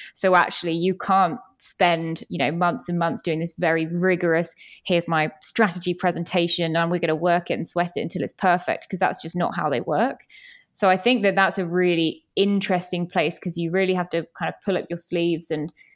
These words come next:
get straight in there and learn lots of different skills and different tools to achieve whether it's, you know, the strategy for them as a business or a communication strategy for the startup itself,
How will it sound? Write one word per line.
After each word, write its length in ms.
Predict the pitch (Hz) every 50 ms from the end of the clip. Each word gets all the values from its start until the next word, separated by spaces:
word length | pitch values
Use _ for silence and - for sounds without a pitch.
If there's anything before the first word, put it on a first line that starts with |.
| _ -
get 180 | 220 214 -
straight 260 | - - 185 165 151 -
in 120 | 175 175
there 200 | 170 156 151 147
and 120 | 156 170
learn 260 | 170 175 160 160 170 175
lots 240 | 175 - - -
of 160 | 180 165 - -
different 280 | 185 180 - 165 -
skills 420 | - - - 180 170 160 160 160 170
and 80 | 160
different 240 | 160 170 - 135 127
tools 580 | - - 254 233 151 98 104 120 165 185 180 - - - - - _ _ -
to 100 | - 190
achieve 380 | 180 180 - 196 180 170 160
whether 200 | 165 156 - -
it's, 280 | 143 107 - - - - -
you 100 | - 151
know, 120 | 110 98
the 80 | - 170
strategy 440 | - - 180 160 160 - - 165 165
for 120 | - 175
them 380 | 170 170 156 139 139 151 185 -
as 120 | 180 175
a 40 | 175
business 460 | 170 - 175 160 - 156 151 160 -
or 100 | 170 180
a 60 | 165 -
communication 580 | - 175 165 165 160 165 180 160 165 - -
strategy 460 | 165 - - 147 156 - - - -
for 100 | - -
the 100 | 160 -
startup 400 | 156 - - 165 165 175 - 185 -
itself, 440 | - - - 190 143 104 107 175